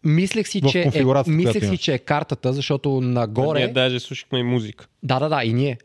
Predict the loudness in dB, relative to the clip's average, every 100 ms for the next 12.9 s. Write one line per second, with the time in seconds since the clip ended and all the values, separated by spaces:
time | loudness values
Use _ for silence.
0 | -4 -2 -2 -2 -2 0 0 0 0 0
1 | 2 2 0 -4 0 0 0 -4 -8 -8
2 | -4 -4 -2 -6 -4 -4 -2 -2 -4 -2
3 | -2 0 0 0 -2 -4 -2 0 2 0
4 | 2 2 2 2 0 -2 0 0 0 -2
5 | -4 -6 -10 -12 -8 -2 0 0 -2 -2
6 | -4 -2 -2 -2 -2 -6 -8 -20 -12 -2
7 | 0 0 -4 -10 -20 _ -8 -6 -6 -4
8 | 0 0 0 -2 0 0 0 -2 -6 -6
9 | -2 0 0 0 0 0 0 0 2 0
10 | -2 -2 -2 -2 -4 -4 -6 -4 -2 0
11 | 0 2 0 2 2 4 2 2 0 2
12 | 0 -2 -2 -2 -2 0 0 0